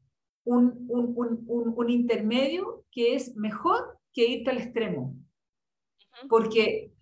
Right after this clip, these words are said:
Speaker 1: si yo me atrasé, me quedé en algo. Claro, tú dices, sí, pero todo el mundo saca la cuenta en la medida que le convenga.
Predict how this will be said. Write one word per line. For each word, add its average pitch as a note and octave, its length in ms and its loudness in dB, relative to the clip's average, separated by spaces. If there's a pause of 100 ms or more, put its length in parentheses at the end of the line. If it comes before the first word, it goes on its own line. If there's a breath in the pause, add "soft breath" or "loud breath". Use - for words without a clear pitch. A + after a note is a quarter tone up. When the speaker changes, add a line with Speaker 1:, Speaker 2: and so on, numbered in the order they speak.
Speaker 1:
si G#3 280 -2
yo C#4+ 120 6
me F#4 80 6
atrasé, C4 840 4 (220)
me G3 180 2
quedé F#3+ 240 6
en F#3+ 80 4
algo. C3+ 420 0
Claro, B3 320 6
tú G3+ 80 0
dices, A#3 320 -2
sí, D4 140 0
pero G3+ 400 -4 (300)
todo F#4+ 180 8
el F#4+ 80 6
mundo F#4+ 180 4
saca E4+ 300 6
la D#4+ 160 6
cuenta E4 440 4
en C#4 140 4
la C4+ 80 8
medida C4+ 400 4
que C#4 80 0
le B3+ 140 2
convenga. F3+ 640 -2